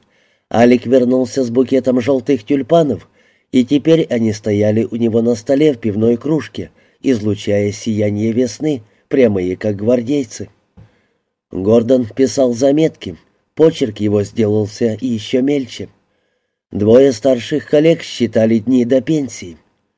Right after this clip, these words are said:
Жизнь офиса — обычный день.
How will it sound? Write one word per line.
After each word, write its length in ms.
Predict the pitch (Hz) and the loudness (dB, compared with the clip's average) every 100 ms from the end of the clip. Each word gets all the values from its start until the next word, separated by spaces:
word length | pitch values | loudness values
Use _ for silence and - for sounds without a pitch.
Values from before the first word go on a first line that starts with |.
| _ - | _ -8
Жизнь 480 | 101 113 117 110 107 | -2 0 0 -2 -2
офиса — 580 | 156 165 - 104 - 92 _ _ | 0 0 0 -8 -10 -14 _ _
обычный 600 | 127 104 107 104 123 123 | -4 -2 -4 -4 -2 -2
день. 280 | 117 147 120 | -2 -4 -6